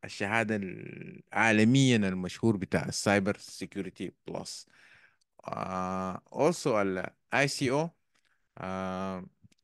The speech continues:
ال آي سي أو ده طبعًا ستاندرد، اختصار لمنو؟ منو بيعرف ال آي سي أو اختصار لشنو؟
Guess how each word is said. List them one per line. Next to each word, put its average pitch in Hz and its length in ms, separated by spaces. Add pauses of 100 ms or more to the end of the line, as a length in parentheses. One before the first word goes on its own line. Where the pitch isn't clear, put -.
(100)
ال - 140
آي 131 180
سي 131 200
أو 117 80
ده 117 120
طبعًا 104 460
ستاندرد، 110 640 (1120)
اختصار - 460 (100)
لمنو؟ 110 300
منو 120 240
بيعرف 117 380
ال - 100
آي 113 160
سي - 200
أو 113 140
اختصار 110 520
لشنو؟ 104 280